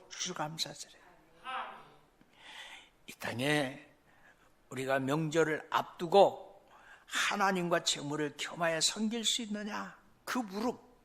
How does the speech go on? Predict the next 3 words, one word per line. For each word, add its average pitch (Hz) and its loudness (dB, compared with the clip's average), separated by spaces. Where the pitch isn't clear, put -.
제물은 180 4
헬라어로 185 8
맘몬나스예요. 165 2